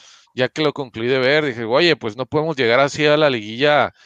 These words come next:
ofreciendo esas oportunidades de gol, ¿no?". Porque pues así lo considero, las estamos ofreciendo. Claro que el partido de ayer, pues ya me dio otra tranquilidad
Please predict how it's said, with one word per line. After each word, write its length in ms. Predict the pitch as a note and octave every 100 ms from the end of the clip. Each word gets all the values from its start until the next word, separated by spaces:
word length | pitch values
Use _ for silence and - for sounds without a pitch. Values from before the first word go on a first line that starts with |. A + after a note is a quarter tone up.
| _
ofreciendo 720 | - C#3 - A#2+ - B2+ C3+ D#3
esas 200 | D#3+ D#3
oportunidades 600 | C#3+ C#3 C3 A2 A#2+ C3
de 100 | A2
gol, 320 | A2 D3+ A#2+
¿no?". 160 | C#3
Porque 300 | D#3 G#2+ -
pues 180 | A2 F#2+
así 220 | G2+ -
lo 140 | C3 C#3
considero, 500 | C3+ A2+ A2+ B2 A#2
las 220 | G#2+ G2+
estamos 360 | G2+ A#2 C3 C3
ofreciendo. 720 | A2 F#2+ - B2+ B2 G#2 - _ - - - - - - - _ _ -
Claro 300 | - A#3 A#3
que 100 | -
el 80 |
partido 320 | G3 C#3+ F3 F#3+
de 60 |
ayer, 180 | E3+ G3+
pues 160 | E3 C3
ya 160 | D3
me 80 | D#3
dio 200 | D#3 D3 -
otra 240 | C#3+ D#3+
tranquilidad 760 | - C3+ - A#2 A2+ C3+ E3+